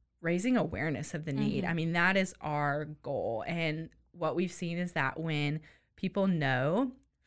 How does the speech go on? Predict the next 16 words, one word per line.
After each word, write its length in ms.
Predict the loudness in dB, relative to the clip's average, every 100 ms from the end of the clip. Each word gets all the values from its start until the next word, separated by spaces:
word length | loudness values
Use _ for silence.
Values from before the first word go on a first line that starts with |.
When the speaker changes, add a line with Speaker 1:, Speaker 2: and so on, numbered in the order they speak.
| -6
Speaker 1:
first 220 | -4 -4
of 120 | -2
all, 240 | 0 0 2
there's 280 | 2 0
a 60 | -4
shock 540 | -8 -6 -6 -6 -10
<laughs> 0 |
factor. 680 | 0 2 2 4 6 8 6 2 -2 -4
Jaws 380 | 0 4 4 4
are 80 | 2
dropping. 460 | 0 -2 -4 -6 -4
I 40 |
mean, 280 | -4 -4 -6
people 360 | -4 0 2 2
don't 380 | 2 2 0 -2
know 420 | -2 0 -2